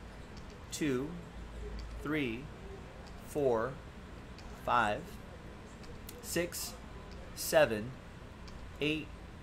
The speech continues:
nine, and good luck, tenth and final time. Five and a five, hard ten. So from five on down, there's a lot of sad people here. From five down to thirty-two, nothing.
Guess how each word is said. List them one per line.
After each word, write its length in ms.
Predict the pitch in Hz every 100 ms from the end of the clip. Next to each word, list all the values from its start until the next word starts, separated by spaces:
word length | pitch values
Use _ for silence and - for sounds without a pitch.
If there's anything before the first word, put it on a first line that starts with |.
| - - - - - - - 123
nine, 380 | 127 131 135
and 180 | 120 113
good 160 | 135 131
luck, 240 | 135 120
tenth 240 | - 135 135
and 140 | 123
final 260 | 131 131 123
time. 320 | 139 131 113
Five 220 | 123 127
and 100 | 123
a 20 |
five, 360 | - 127 127 127
hard 260 | 131 127
ten. 280 | 127 131 113 95 - - - - - - - - - - - - - - - - - - - - - - - -
So 180 | - 139
from 180 | 143 139
five 460 | - - 190 233
on 220 | 214 208 202
down, 320 | 202 165 135
there's 160 | 131
a 40 | 143
lot 220 | 139 160
of 80 | 180
sad 320 | - 165 156
people 280 | 156 117 113
here. 160 | 110
From 180 | 101 123
five 340 | - 151 185 185
down 160 | 175
to 80 | 156
thirty-two, 800 | - 160 147 131 160 131 107 113 - - - - - - - - - - - - - - - - - - - - - - - - - -
nothing. 300 | 147 147 98